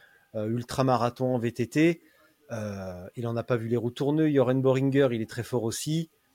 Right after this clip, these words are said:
Euh, Angus Young, il est monstrueux de puissance.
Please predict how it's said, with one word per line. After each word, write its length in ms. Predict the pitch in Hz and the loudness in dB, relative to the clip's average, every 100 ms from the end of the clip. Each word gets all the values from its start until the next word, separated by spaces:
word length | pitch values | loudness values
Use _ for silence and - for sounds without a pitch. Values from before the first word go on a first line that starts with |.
| _ _ _ _ - | _ _ _ _ -10
Euh, 840 | 123 110 104 101 95 92 92 92 - | -6 -4 -4 -6 -8 -10 -10 -12 -10
Angus 440 | 147 143 135 135 156 | -4 -2 -2 -2 2
Young, 440 | 147 147 123 101 - _ _ _ | 2 2 0 -4 -8 _ _ _
il 140 | 139 123 | -2 0
est 40 | |
monstrueux 800 | 127 139 139 - - 147 156 160 | 2 0 -2 -4 -4 2 4 2
de 120 | 117 | 0
puissance. 840 | 117 - 127 - 165 170 - - | -6 -4 -4 0 2 2 -2 -6